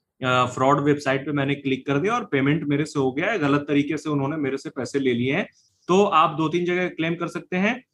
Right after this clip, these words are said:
और, अ, रिपोर्ट तो कर ही दें, एफ़आईआर तो कर ही दें साइबर सेल में, तो यही सब आप कर सकते हैं। इसके अलावा कुछ खास आप नहीं कर पाएंगे, क्योंकि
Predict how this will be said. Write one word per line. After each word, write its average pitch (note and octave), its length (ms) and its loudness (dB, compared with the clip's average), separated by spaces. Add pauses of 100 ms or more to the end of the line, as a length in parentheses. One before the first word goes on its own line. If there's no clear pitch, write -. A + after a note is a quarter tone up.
(320)
और, C#3 360 6
अ, C3 200 4
रिपोर्ट D3+ 360 0
तो F3+ 80 -2
कर D#3 140 0
ही E3 100 2
दें, F#3 120 0
एफ़आईआर C#3 460 -2
तो D#3+ 120 -8
कर C#3 160 -4
ही C#3 60 2
दें E3 140 -6
साइबर D3 300 -2
सेल D3+ 220 -6
में, E3+ 80 -6
तो F#3 320 0
यही F3+ 280 4
सब G#3+ 180 2
आप G#3 180 2
कर F3+ 80 -2
सकते D3+ 260 -6
हैं। F3 40 -2
इसके E3+ 220 -4
अलावा F3+ 240 4
कुछ F3+ 200 -6
खास E3 300 0
आप E3+ 160 -2
नहीं D#3+ 140 -4
कर C#3+ 120 -2
पाएंगे, B2 320 -2
क्योंकि E3 400 -2